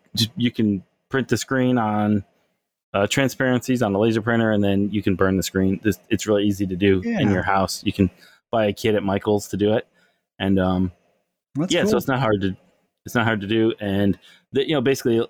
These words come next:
Speaker 1: all the designs I do are really, uh, you know, lend themselves well to, like, the, you know, s-, single color, uh, line art kind of style that, you know, is easy to
Speaker 2: Yeah.
Speaker 1: print, you know, without having
Speaker 2: Well, it's
Speaker 1: any
Speaker 2: been,
Speaker 1: complicated
Speaker 2: it's been through
Speaker 1: equipment.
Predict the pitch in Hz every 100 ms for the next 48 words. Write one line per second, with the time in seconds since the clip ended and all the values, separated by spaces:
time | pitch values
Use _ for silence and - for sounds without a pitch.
0 | - 117 117 101 98 110 107 107 95 101
1 | 98 95 90 _ _ - 104 101 87 -
2 | _ _ _ _ _ _ _ _ _ 90
3 | 90 87 82 _ _ _ _ 127 107 95
4 | - _ _ _ - 110 107 104 117 104
5 | 95 107 98 95 95 95 - 95 - 98
6 | 92 87 - - 117 98 92 98 95 92
7 | 90 _ _ _ _ _ _ _ 87 90
8 | 90 98 101 95 87 - 90 87 - 95
9 | 92 87 85 - 87 - 101 87 90 127
10 | 107 98 90 107 87 - _ _ 98 87
11 | 90 95 92 - _ _ _ _ _ 113
12 | 98 101 107 101 - 101 101 104 98 110
13 | 113 113 139